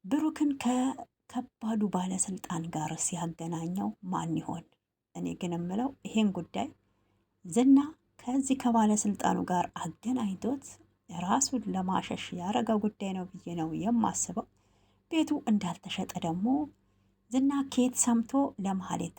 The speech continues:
ነገራት የሚለውም ይሄ ሌላኛው ጥያቄ ነው ማለት ነው። ይህን ጉዳይ እንግዲህ ሚስጥር ነው ብሎ ዝና ለማህሌት ቢነግራትም ማህሌት የቤቱን ለማግኘት ጉጉት ስላላት መታ ለነ ቅድስት ትነግራለች።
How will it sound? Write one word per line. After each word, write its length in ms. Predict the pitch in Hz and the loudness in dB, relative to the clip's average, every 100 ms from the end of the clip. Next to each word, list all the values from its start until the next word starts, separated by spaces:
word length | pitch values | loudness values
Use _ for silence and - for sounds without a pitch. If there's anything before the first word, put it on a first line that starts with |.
| 160 | -8
ነገራት 560 | 160 - 165 - - - | -8 -6 -8 -8 -14 -6
የሚለውም 520 | 202 247 247 240 226 | 0 4 4 4 2
ይሄ 120 | 208 202 | 2 2
ሌላኛው 460 | 185 170 170 165 165 - | 0 -2 -2 -4 -6 -8
ጥያቄ 400 | 202 202 185 185 175 | -6 -4 -2 -2 -2
ነው 120 | 165 | -2
ማለት 320 | 160 156 160 - | -4 -8 -12 -12
ነው። 120 | - - _ _ _ _ _ _ | -14 -14 _ _ _ _ _ _
ይህን 220 | 262 269 262 | 2 4 4
ጉዳይ 320 | 233 - 220 | 2 0 0
እንግዲህ 380 | 202 202 208 247 208 - _ _ _ _ - | 0 0 0 0 -2 -8 _ _ _ _ 0
ሚስጥር 400 | 262 269 - 254 | 0 0 -2 0
ነው 140 | 240 226 | 2 2
ብሎ 180 | 220 240 247 240 - - | 4 4 4 2 -2 -8
ዝና 320 | 180 214 240 233 214 | -2 2 4 4 2
ለማህሌት 800 | 196 180 170 175 185 196 196 - | 0 -2 -4 -6 -2 0 0 -2
ቢነግራትም 760 | 185 180 175 175 175 - 226 226 - - - | -8 -6 -4 -2 -2 -2 -4 -4 -4 -10 2
ማህሌት 600 | 202 180 - 196 214 - - - _ _ _ _ _ | 2 2 -2 2 2 0 -6 -20 _ _ _ _ _
የቤቱን 560 | 214 240 254 262 262 233 | 0 2 2 2 2 4
ለማግኘት 600 | 190 202 208 202 196 190 | 4 4 4 2 0 -4
ጉጉት 440 | - 220 - 214 - | -4 -4 -2 -8 -8
ስላላት 680 | - 185 180 180 226 330 - - _ | -6 -4 -4 -4 -4 -6 -12 -20 _
መታ 380 | 165 185 - - 254 277 _ | -2 -2 -2 -2 -2 -2 _
ለነ 280 | 175 214 277 - | -2 2 4 2
ቅድስት 380 | 226 185 - - | -2 -6 -8 -6
ትነግራለች። 720 | 165 - 160 151 - 180 | -6 -4 -2 -2 -4 -8